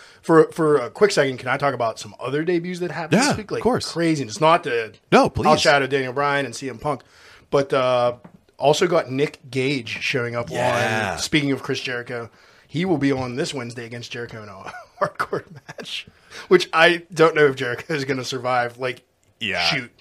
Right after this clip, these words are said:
Speaker 2: He's
Speaker 1: survive.
Speaker 2: gonna lose parts of his career.
Speaker 1: I wonder if there's gonna be light tubes.
Speaker 2: Yeah, oh,
Speaker 1: All
Speaker 2: yeah, there's
Speaker 1: I,
Speaker 2: gonna
Speaker 1: I,
Speaker 2: be light
Speaker 1: I feel like
Speaker 2: tubes.
Speaker 1: there has to be
Speaker 2: Yeah,
Speaker 1: when
Speaker 2: 'cause
Speaker 1: Nick
Speaker 2: Gage
Speaker 1: Gage
Speaker 2: is wrestling, yeah.
Speaker 1: So, uh, in addition to that, um, Slammiversary was last weekend.
Speaker 2: Yeah.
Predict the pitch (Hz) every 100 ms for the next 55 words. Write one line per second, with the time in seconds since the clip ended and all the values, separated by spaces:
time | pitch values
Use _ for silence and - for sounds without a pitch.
0 | _ - - 123 110 190 170 107 95 98
1 | 101 104 101 95 - - - 92 92 90
2 | 90 85 - 73 73 62 - - 117 135
3 | 147 160 147 127 123 104 90 - - 80
4 | - - _ _ _ _ _ - 143 196
5 | - 123 123 117 120 104 - 101 143 156
6 | 85 82 78 226 233 - 131 - 131 123
7 | - 101 - 117 117 87 - 147 104 76
8 | 73 73 71 73 98 - - _ - 175
9 | 170 147 151 143 - 156 165 147 202 214
10 | 156 175 190 - 147 131 127 127 123 120
11 | _ _ _ _ - 165 170 139 175 175
12 | 143 113 110 98 110 101 104 107 170